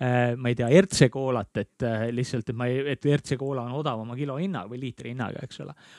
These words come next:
Aga, aga ma vaatan ikkagi, kui ma vaatan tomatimahla, no okei, mõni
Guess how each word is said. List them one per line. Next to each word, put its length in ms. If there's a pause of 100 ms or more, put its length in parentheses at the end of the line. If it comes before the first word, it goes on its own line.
(160)
Aga, 480 (260)
aga 260
ma 160
vaatan 460
ikkagi, 340 (380)
kui 160
ma 100
vaatan 240
tomatimahla, 800
no 140
okei, 260
mõni 240